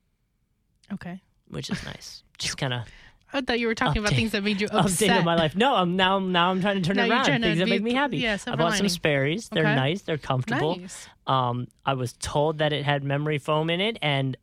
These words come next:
Speaker 2: if it does, it is not that thick because, man, oh man, they are some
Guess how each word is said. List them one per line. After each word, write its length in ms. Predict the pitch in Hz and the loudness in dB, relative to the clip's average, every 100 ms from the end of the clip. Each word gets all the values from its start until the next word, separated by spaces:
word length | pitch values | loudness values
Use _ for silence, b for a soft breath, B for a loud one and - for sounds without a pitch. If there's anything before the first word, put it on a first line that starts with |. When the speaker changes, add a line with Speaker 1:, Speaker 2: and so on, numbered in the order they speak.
| _ | _
Speaker 2:
if 160 | - 135 | -6 -4
it 100 | 139 | -2
does, 360 | 135 170 226 196 | 0 0 0 -2
it 100 | 151 | -2
is 160 | 131 | -2
not 240 | 139 156 190 | 0 0 2
that 180 | 175 160 | -2 -2
thick 200 | 147 - | -6 -6
because, 420 | 139 - 135 123 | -8 -4 -4 -4
man, 340 | 131 135 170 196 | -4 -2 0 0
oh 80 | 180 | 0
man, 300 | 165 156 143 | 0 0 0
they 160 | 131 | 0
are 100 | 127 | 0
some 400 | 120 127 123 123 | -2 -2 -2 -4